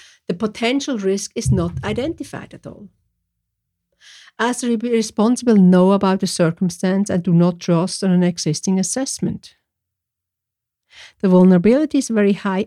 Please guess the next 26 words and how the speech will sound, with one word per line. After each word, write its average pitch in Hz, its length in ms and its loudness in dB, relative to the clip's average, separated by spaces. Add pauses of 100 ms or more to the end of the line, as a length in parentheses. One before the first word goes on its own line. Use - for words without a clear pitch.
or 160 200 4
low. 277 260 0
We 165 280 -4
just - 280 -4
don't 185 140 -2
know 180 220 4
about 208 300 -4
it - 220 -12
because 160 300 -4
we 165 80 -2
haven't 170 320 -6
done 202 180 -2
it 208 160 -4
so 214 120 -8
far. 208 360 -10 (480)
Impact 302 440 0
and 262 140 2
likelihood 180 560 2
of 180 100 -2
fraud 165 340 0
is 165 140 -2
not 170 200 2
assessed - 560 -2 (100)
nor 151 560 2
under 139 300 -4
control. 175 640 -2